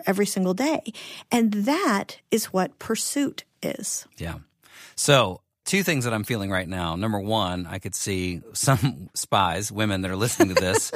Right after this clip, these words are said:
Speaker 1: <laughs>
Speaker 2: going, "Are you calling the Hallmark Channel, like, a porn channel? Are you saying it's equivalent to that?" And so there's, and then the Hallmark might just ban our podcast at some, you know,
Speaker 1: <laughs> I
Speaker 2: just
Speaker 1: know.
Speaker 2: boycott our podcast. That's not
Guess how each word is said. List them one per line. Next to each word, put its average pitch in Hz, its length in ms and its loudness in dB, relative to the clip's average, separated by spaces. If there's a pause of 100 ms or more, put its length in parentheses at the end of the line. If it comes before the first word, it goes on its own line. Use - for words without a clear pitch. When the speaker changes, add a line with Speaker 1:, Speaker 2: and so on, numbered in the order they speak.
Speaker 1:
<laughs> - 140 -10
Speaker 2:
going, 104 480 0
"Are 104 100 0
you 147 220 -2
calling 185 480 0
the 113 100 -2
Hallmark 143 440 -2
Channel, 175 400 -4
like, 101 160 -4
a 92 60 0
porn 117 360 0
channel? 165 420 0
Are 110 160 0
you 113 160 2
saying 131 300 0
it's 113 160 -4
equivalent 135 680 0
to 196 120 -2
that?" 202 300 0 (340)
And 120 140 -4
so 131 80 -2
there's, 110 320 -2
and 113 160 -2
then 113 80 0
the 110 60 0
Hallmark 131 360 0
might 101 200 -6
just 90 180 -10
ban 110 260 -2
our 90 100 -6
podcast 87 600 -6
at - 100 -8
some, 339 120 4
you 311 140 2
know, 370 60 4
Speaker 1:
<laughs> - 20 4
I 359 100 2
Speaker 2:
just 294 320 0
Speaker 1:
know. 285 160 2
Speaker 2:
boycott 107 560 0
our 90 100 -2
podcast. 87 680 -2 (880)
That's 180 260 4
not 170 300 0